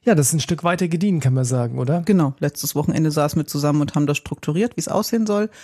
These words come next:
Speaker 1: Mhm.
Speaker 2: Und wir haben sogar ein Datum festgelegt.
Speaker 1: Krasser Scheiß, wir haben ein Datum festgelegt.
Speaker 2: Wir haben uns
Speaker 1: Ja.
Speaker 2: entschieden für dieses Datum.
Speaker 1: <laughs> Ja.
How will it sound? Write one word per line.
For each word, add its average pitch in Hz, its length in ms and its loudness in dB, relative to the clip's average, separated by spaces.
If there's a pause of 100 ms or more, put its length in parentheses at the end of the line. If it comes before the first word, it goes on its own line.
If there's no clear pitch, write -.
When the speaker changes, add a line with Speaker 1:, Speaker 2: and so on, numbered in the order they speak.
(140)
Speaker 1:
Mhm. 123 160 2
Speaker 2:
Und 156 240 4
wir 147 80 2
haben 135 140 2
sogar 131 200 0
ein 120 80 0
Datum 139 300 0
festgelegt. 135 580 -4 (340)
Speaker 1:
Krasser - 520 -4
Scheiß, 185 460 0
wir 147 80 2
haben 151 120 2
ein 160 60 0
Datum 190 260 0
festgelegt. 139 400 0
Speaker 2:
Wir 151 80 2
haben 147 80 4
uns 147 140 2
Speaker 1:
Ja. 160 60 0
Speaker 2:
entschieden 190 580 2
für 226 100 4
dieses 185 360 2
Datum. 170 480 4
Speaker 1:
<laughs> - 100 -2
Ja. 185 80 2